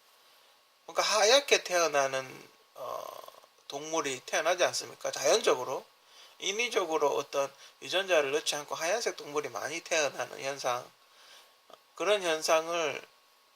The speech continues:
그 지구, 그게 아마 방사능을 많이 쬐이면 그런 현상이 일어나요. 난다고 그렇게 이야기를 하더군요. 그 자연적으로 하얀색 동물이 많이 태어난다는 거는 그만큼 지구로 들어오는 방사능이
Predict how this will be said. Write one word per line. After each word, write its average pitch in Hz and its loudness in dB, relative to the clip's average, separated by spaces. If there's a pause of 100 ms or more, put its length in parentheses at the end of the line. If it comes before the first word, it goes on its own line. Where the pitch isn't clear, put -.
그 - -14 (220)
지구, 202 -2 (120)
그게 156 4
아마 135 4
방사능을 220 4
많이 123 -6
쬐이면 196 -2 (920)
그런 160 -2
현상이 165 -2
일어나요. 131 -2 (180)
난다고 151 2
그렇게 135 -6
이야기를 123 -4
하더군요. 151 -4 (800)
그 190 0
자연적으로 180 6
하얀색 185 4
동물이 151 -6
많이 131 -6
태어난다는 143 -4
거는 135 -10 (840)
그만큼 185 -2
지구로 175 2
들어오는 147 0
방사능이 156 -2